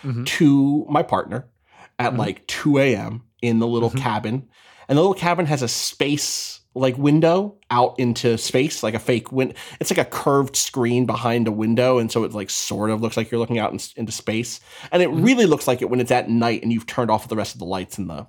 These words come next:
Speaker 2: in the place. Um, and in the middle of me recording this, like, update about my day, uh, we jumped into hyperspace. <laughs> And so my entire little room turned bright blue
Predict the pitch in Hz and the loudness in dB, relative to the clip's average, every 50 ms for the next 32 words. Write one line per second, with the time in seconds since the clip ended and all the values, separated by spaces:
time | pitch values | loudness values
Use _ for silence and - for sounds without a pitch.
0 | _ _ 104 101 101 110 - - 78 80 - - - - _ _ _ - - - | _ _ -10 -10 -10 -10 -10 -12 -12 -12 -12 -14 -16 -20 _ _ _ -20 -20 -20
1 | - - - - _ _ 110 113 113 110 104 98 113 - - _ - - _ _ | -20 -20 -20 -20 _ _ 0 2 2 2 0 -2 -4 -6 -12 _ -20 -20 _ _
2 | - 127 135 - 170 175 190 190 180 170 165 165 165 156 143 147 135 123 120 - | -4 -4 2 4 4 6 6 6 4 4 4 4 4 4 4 4 2 2 -2 -4
3 | - - 143 135 135 135 127 123 120 120 - 117 101 107 - - - 113 - - | -2 0 2 2 4 2 2 2 0 0 0 -2 -2 -2 -4 -4 -4 -4 -4 0
4 | - 117 110 107 104 113 - - - - 95 101 - 110 110 113 117 143 170 185 | 0 0 0 0 -2 -4 -6 -4 -6 -8 -10 -8 -6 -6 -2 0 0 0 0 -2
5 | 185 _ _ _ _ _ _ _ _ _ _ _ _ _ _ _ _ - 123 120 | -6 _ _ _ _ _ _ _ _ _ _ _ _ _ _ _ _ 2 4 4
6 | 117 113 110 107 107 98 - 120 135 139 123 117 - 143 139 151 156 156 - 135 | 4 4 4 2 2 0 2 2 2 2 2 2 2 2 2 2 2 0 0 0
7 | 120 120 117 - - 127 127 127 - 113 - - - - 143 - - - - _ | 0 0 -2 -2 0 -2 -2 0 -2 -4 -4 -4 -8 -6 -8 -8 -8 -8 -14 _
8 | - - - 110 - - 587 523 - - - - - - 240 - - - 170 170 | -16 -16 -14 -14 -12 -12 -6 -4 -4 -4 -4 -4 0 2 2 2 4 4 2 2
9 | - - 175 156 156 151 147 147 160 160 - - - - 165 170 170 175 170 160 | 6 4 4 6 6 4 4 4 2 0 -2 -2 0 2 4 4 6 6 6 6
10 | 151 156 151 160 156 147 131 131 143 151 151 147 143 135 131 - - 135 127 120 | 6 4 4 4 2 2 2 2 4 4 4 4 4 2 0 0 0 0 2 0
11 | 113 110 123 131 139 - 151 151 143 - 131 135 139 135 139 139 135 131 123 107 | -2 -4 -2 2 2 4 4 2 0 -2 -4 0 2 4 4 6 6 4 4 2
12 | 98 | 0